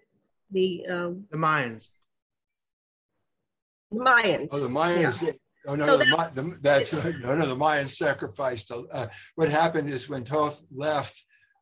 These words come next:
Speaker 3: uh, the priests, uh, became more and more powerful through the generations. And, uh, the Lord Palenque, for example, unified Yucatan,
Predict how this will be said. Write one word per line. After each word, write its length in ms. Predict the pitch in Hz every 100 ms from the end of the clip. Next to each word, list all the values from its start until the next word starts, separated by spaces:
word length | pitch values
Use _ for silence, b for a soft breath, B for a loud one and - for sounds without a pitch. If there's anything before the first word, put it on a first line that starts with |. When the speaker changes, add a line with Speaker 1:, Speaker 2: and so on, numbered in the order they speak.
| -
Speaker 3:
uh, 340 | 127 123 127 131 - 127
the 160 | 139
priests, 680 | 117 - 175 180 - - - _ -
uh, 140 | 151
became 340 | 143 151 147 143
more 240 | 143 147
and 120 | 151 139
more 180 | 135
powerful 500 | 151 120 135 156 156
through 200 | 123 143
the 80 | 139
generations. 960 | 123 139 135 127 120 123 - 127 135 - b b _
And, 240 | 143 135
uh, 280 | 143 135 131 135 127
the 140 | 139
Lord 480 | 139 160 160 - -
Palenque, 580 | 156 151 165 165 127 107
for 140 | 139
example, 640 | 123 - 131 127 131 113 B B
unified 600 | 151 196 175 - 165 143
Yucatan, 760 | 151 165 170 - 190 185 143